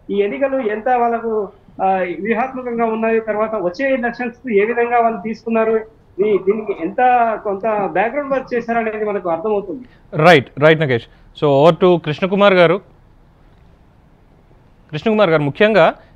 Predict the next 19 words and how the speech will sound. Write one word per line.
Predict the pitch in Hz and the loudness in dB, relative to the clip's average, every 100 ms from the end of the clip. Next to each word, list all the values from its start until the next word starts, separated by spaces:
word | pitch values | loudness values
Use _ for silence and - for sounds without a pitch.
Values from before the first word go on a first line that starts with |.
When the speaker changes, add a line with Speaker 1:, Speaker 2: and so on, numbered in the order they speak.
| - | -8
Speaker 2:
ఈ | 131 131 | -2 2
ఎగ్జిట్ | 135 143 180 254 254 | 2 4 4 4 6
పోల్ | 240 202 | 6 6
చూసిన | 220 226 226 | 4 4 2
తర్వాత | 208 196 196 | 4 4 4
మనకు | 202 190 165 | 0 -2 -2
అక్కడ | 160 160 | -2 -2
ఉన్నటువంటి | 175 175 185 185 170 156 | -2 -2 -2 -2 -2 -2
ఏరియా | 143 160 190 190 | 0 2 4 4
వైజ్ | 180 - | 4 0
తీసుకుంటే | 160 - 156 156 | -4 -4 -4 -2
మొత్తం | 147 156 | -2 -2
ఒక | 147 | 0
ఆరు | 131 113 127 156 | 0 4 6 6
పార్ట్ల | 170 160 156 170 | 4 4 2 2
కింద | 165 160 | -4 -2
కర్ణాటకను | 143 143 147 151 | 0 0 -2 -2
విభజిస్తే | 147 139 135 175 | -2 -4 -4 -4
ముందు | 147 143 151 | -4 -2 -2